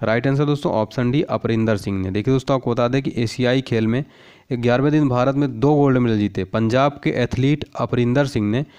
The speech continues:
ट्रिपल जंप में गोल्ड मेडल जीता है, इन्होंने सिक्सटीन पॉइंट सेवन सेवन मीटर में, ठीक है, सिक्सटीन पॉइंट डबल सेवन मीटर में जो, तो इन्होंने गोल्ड मेडल जीता है, पंजाब के एथलीट हैं। तो ये बहुत इंपॉर्टेंट क्वेश्चन है। क्वेश्चन नंबर सेवनटीन है,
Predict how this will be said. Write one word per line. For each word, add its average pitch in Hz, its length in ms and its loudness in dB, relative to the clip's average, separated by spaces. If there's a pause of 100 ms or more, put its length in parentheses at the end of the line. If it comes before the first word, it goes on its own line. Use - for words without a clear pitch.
(280)
ट्रिपल 156 340 2
जंप 151 240 2
में 151 160 2
गोल्ड 131 260 2
मेडल 123 220 2
जीता 104 280 0
है, 107 60 0
इन्होंने 135 220 2
सिक्सटीन 147 560 0
पॉइंट 131 320 0
सेवन 123 320 0
सेवन 107 220 0
मीटर 95 260 -2
में, 95 80 -4
ठीक 156 140 -2
है, 156 60 0
सिक्सटीन 131 500 -2
पॉइंट 135 340 0 (460)
डबल 135 240 2
सेवन 131 220 2
मीटर 117 300 2
में 117 120 0
जो, 117 120 2
तो 120 100 -2
इन्होंने 120 240 2
गोल्ड 117 240 2
मेडल 127 160 2
जीता 131 140 0
है, 170 100 2
पंजाब 117 480 0
के 147 60 0
एथलीट 104 420 -2
हैं। 95 100 -4
तो - 380 -20
ये 131 60 0
बहुत 113 280 -2
इंपॉर्टेंट 101 320 0
क्वेश्चन 98 320 -4
है। 95 60 -14 (400)
क्वेश्चन 123 260 -2
नंबर 135 180 2
सेवनटीन 123 460 0
है, 151 160 0